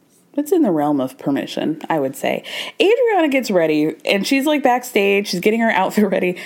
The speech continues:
No shade whatsoever. It was, like, the kind of hot pink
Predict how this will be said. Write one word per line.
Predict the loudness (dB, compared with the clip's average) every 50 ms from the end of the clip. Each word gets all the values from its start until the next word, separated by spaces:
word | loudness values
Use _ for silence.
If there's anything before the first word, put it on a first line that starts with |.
| -16 -10 -2
No | 2 4 4 4 4 4 2 2 2 0
shade | 0 0 2 2 2 2
whatsoever. | 2 2 2 2 2 2 2 2 2 2 2 2 0 -4 -8 -18 -20 -20 _ _
It | 0 0 2
was, | 0 0 2 2
like, | 2 2 2 0 0
the | 0 0
kind | 0 2 0 2 2 4 2
of | 0 0
hot | 0 0 0 0 0 0 -4
pink | -2 2 2 4 4 4 2 0 0 -4 -14 -16